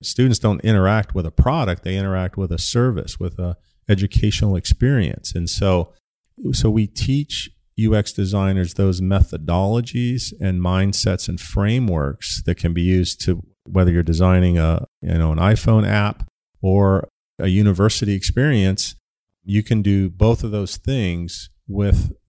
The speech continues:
the methodologies and the frameworks that we teach. In growth marketing, it's kind of a newer, you know, discipline and field. Some people call it growth hacking. We don't necessarily like that term. Someone challenged us at one of our events and said,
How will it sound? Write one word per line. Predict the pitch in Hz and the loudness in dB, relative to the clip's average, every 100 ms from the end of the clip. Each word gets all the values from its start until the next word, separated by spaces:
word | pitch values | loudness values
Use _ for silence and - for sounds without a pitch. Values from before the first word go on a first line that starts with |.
| _ _ - | _ _ -8
the | 98 | -4
methodologies | 95 92 95 90 90 90 85 87 85 82 - | 0 0 0 0 0 -2 -4 -4 -6 -6 -8
and | 85 85 | -6 -6
the | |
frameworks | 82 90 87 85 78 - | -4 -2 -2 -2 -4 -4
that | 82 | -4
we | 82 | -6
teach. | - - 90 - - - _ _ _ _ - | -2 -2 -2 -6 -14 -16 _ _ _ _ 0
In | 107 104 101 95 | 2 2 0 0
growth | 123 175 - | 2 4 4
marketing, | 117 104 - 104 101 95 95 98 - _ _ | 2 0 0 -2 0 -2 -4 -8 -14 _ _
it's | 120 - | -6 -2
kind | 151 160 | -2 0
of | 110 | 2
a | |
newer, | 101 117 123 110 95 92 - | 2 4 4 2 0 -4 -6
you | 104 | -2
know, | 98 | 0
discipline | 92 110 - 113 - 104 90 | 0 -2 -2 -4 -4 -2 -2
and | 85 | -4
field. | - 127 127 120 - | -4 2 4 4 2
Some | 107 | -2
people | 101 107 98 | 0 0 -2
call | - 95 90 | -2 -2 -2
it | |
growth | 87 98 104 | 0 0 4
hacking. | - 110 107 - 110 107 104 101 _ _ _ | 2 2 -6 -8 -6 -6 -8 -12 _ _ _
We | 107 | -2
don't | 110 101 | -2 0
necessarily | 98 - 104 92 | -2 -2 0 0
like | 90 107 - | 0 -2 -2
that | 107 104 - | -4 -4 -2
term. | - 104 101 101 101 95 | 0 0 0 0 -2 -4
Someone | - 110 113 101 | -2 0 2 0
challenged | - 98 101 98 98 | 0 0 0 0 -2
us | - | -4
at | - | -2
one | 101 | -2
of | 95 92 | 0 0
our | 90 | -2
events | 90 101 - | 0 -2 -2
and | 92 | -4
said, | - 95 85 | -2 -2 -4